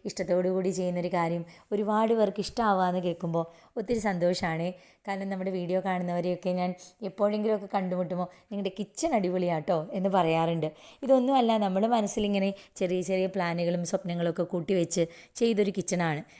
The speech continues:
അതിന് വേണ്ടിയിട്ട്, ആ, എന്താ പറയുക, കുറേ ടൈം എടുത്തിട്ടുണ്ട്.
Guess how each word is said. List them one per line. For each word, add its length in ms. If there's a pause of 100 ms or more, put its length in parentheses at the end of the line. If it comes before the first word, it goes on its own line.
(140)
അതിന് 200
വേണ്ടിയിട്ട്, 500 (340)
ആ, 80 (340)
എന്താ 160
പറയുക, 460
കുറേ 240
ടൈം 300
എടുത്തിട്ടുണ്ട്. 420